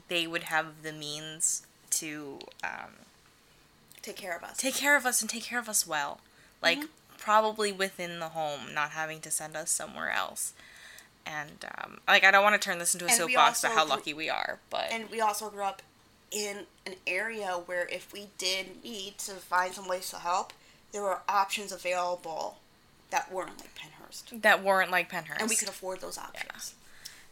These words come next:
Speaker 2: Um, but we know not everybody has that option. And Sam's gonna send me some links. I'm gonna post some links as well. Um, we're not sponsored by any of the companies I'm about to mention, but if you do think that you need to speak to somebody, uh, there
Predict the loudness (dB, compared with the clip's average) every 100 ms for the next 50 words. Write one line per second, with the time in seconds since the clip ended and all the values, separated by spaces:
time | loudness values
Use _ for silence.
0 | -20 -18 -12 -12 -12 -8 -4 -2 0 -2
1 | 0 -4 -4 -6 -8 -8 -10 -10 -10 -10
2 | -12 _ _ _ -12 -12 -10 -12 -14 -16
3 | -20 -20 _ _ -12 -8 -8 -8 -10 -10
4 | -12 -16 _ _ _ -20 _ _ _ _
5 | _ -4 0 2 0 -4 -6 -8 -10 -8
6 | -8 -8 -12 -2 -2 -2 -8 -8 -8 -8
7 | -8 -8 -8 -4 -2 -2 -4 -14 -20 -20
8 | -20 _ -2 0 -2 -8 -8 6 8 8
9 | 4 2 2 0 0 0 -4 -6 -4 -4
10 | -4 -10 -10 -8 -8 -10 -6 -4 -4 -8
11 | -10 -8 -10 -12 -14 -16 -12 -10 -8 -10
12 | -8 -8 -6 -6 -8 0 2 2 -2 -10
13 | -14 -20 -20 -20 -20 -20 _ _ _ 4
14 | 4 4 0 2